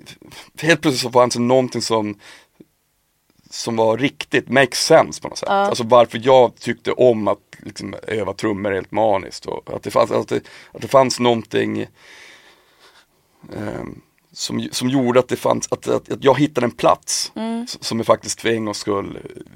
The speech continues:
Speaker 1: ville vara i.
Speaker 2: Mm.
Speaker 1: Jag ville vara där hela tiden.
Speaker 2: Mm.
Speaker 1: Jag, jag tyckte skolan var jävligt tråkigt,
Speaker 2: Mm.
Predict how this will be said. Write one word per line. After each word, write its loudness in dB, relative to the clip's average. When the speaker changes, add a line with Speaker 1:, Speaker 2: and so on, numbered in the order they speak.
Speaker 1:
ville -2
vara 6
i. -14
Speaker 2:
Mm. -12
Speaker 1:
Jag -2
ville 0
vara 8
där 4
hela 4
tiden. 0
Speaker 2:
Mm. -8
Speaker 1:
Jag, -6
jag -4
tyckte -8
skolan -4
var 2
jävligt 0
tråkigt, -2
Speaker 2:
Mm. -6